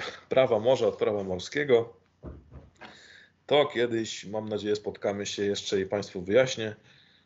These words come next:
ale powiem tylko tak, że wystarczy słowo klucz. Wszystko, co jest na burcie statku, czyli ładunek, pasażer,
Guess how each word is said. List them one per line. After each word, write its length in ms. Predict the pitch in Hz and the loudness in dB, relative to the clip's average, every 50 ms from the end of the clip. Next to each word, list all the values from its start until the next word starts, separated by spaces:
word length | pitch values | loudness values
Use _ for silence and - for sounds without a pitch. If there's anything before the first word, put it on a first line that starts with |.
| _ _ _ _ | _ _ _ _
ale 340 | - 131 127 117 113 107 101 - - _ | 0 4 4 4 4 2 0 -4 -8 _
powiem 380 | - 107 113 107 113 107 101 87 | -2 -2 0 0 0 -2 -4 -4
tylko 300 | - - 104 - 98 95 | -4 -4 -2 0 -2 2
tak, 280 | - 123 120 117 107 | 4 4 2 2 2
że 80 | 101 104 | -2 -4
wystarczy 380 | 101 101 - - 113 - - 107 | -4 -2 0 0 0 0 -2 -4
słowo 300 | - - 117 110 110 104 | 0 2 2 4 2 2
klucz. 220 | - 107 95 92 | 0 -2 -4 -2
Wszystko, 320 | - - 160 151 - 143 | -2 -2 -2 2 2 2
co 100 | 120 - | 2 2
jest 100 | 127 - | 2 0
na 100 | 120 117 | 0 0
burcie 320 | 113 113 131 131 131 - 117 | 2 2 2 2 2 0 0
statku, 360 | - - 120 113 117 - 104 | 4 4 4 4 2 -2 -8
czyli 200 | - - 107 104 | -6 -2 0 2
ładunek, 440 | 104 104 107 135 131 123 120 120 - | 4 4 4 2 2 2 0 0 0
pasażer, 600 | - 107 - - 131 123 117 117 117 113 - | -2 -2 2 4 4 4 6 6 6 6 4